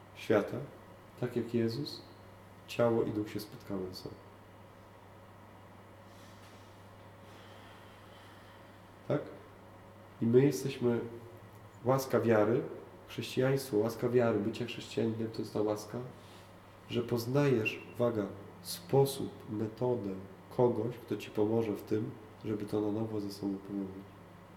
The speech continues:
Wiedząc, że ciało umrze. Wiedząc, że ciało umrze. Ale mam nadzieję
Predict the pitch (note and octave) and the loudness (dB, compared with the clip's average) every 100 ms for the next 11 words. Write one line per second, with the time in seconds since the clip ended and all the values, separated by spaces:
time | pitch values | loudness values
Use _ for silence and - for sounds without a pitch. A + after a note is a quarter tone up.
0 | - - - - - - - - - - | -20 -20 -20 -20 -20 -20 -20 -20 -20 -20
1 | - - - - - G#2+ D3 D3+ B2 A2 | -20 -20 -20 -16 -8 2 4 6 2 2
2 | A2 D3 D3 - E3+ G#2+ F2+ - - - | -2 2 2 2 0 -4 -8 -14 -18 -20
3 | - - - - - - - - - - | -20 -20 -20 -20 -20 -20 -20 -20 -16 -6
4 | A2+ D3+ B2+ G2+ F#2 - F#2 G2 G2 G#2 | 2 2 2 0 0 -6 -8 -8 -10 -14
5 | - - - - - - - - - - | -16 -20 -20 -20 -20 -20 -20 -20 -20 -20
6 | - - - - - - - G2 G2+ A2+ | -20 -20 -20 -20 -20 -20 -14 -4 0 2
7 | A#2 G#2 F#2+ A2+ G#2 | 2 2 2 2 0